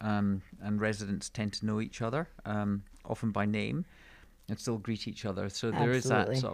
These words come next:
Speaker 1: of a, a unusual, I mean, a, a lot of New York neighbourhoods are like that, but I think there's something quite, um, special and unique about the West Village.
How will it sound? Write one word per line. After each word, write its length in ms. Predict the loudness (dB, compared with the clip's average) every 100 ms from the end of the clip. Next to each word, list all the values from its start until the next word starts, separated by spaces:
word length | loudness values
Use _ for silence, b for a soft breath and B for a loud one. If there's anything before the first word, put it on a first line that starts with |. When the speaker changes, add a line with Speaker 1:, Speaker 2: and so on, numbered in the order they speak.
| -2
Speaker 1:
of 20 |
a, 320 | 0 0 -2 -6 -14 -8
a 140 | -8 -10 -16 -18 -20 -16 -4
unusual, 520 | 0 0 0 -4 -6 -8 B B
I 120 | -2 2
mean, 160 | 4
a, 180 | 4 2 0
a 80 | 2
lot 200 | 2 2
of 120 | -2
New 180 | 0 2
York 380 | 0 -2 -8 -18 b b 0
neighbourhoods 440 | 2 2 -2 -2
are 100 | 0
like 260 | 4 4 4
that, 240 | 0 0 -6 -6
but 140 | -4
I 20 |
think 200 | -4 -4
there's 120 | -4 -4
something 560 | -4 -4 -4 -4 -4 -6
quite, 500 | -6 -4 -4 -8 -20 -16 -8
um, 360 | -4 -2 -2
special 420 | -4 -4 -4 -2
and 100 | -2
unique 280 | 0 -2 -4
about 180 | -6 -4
the 60 | -4
West 180 | -2
Village. 300 | 4 4 4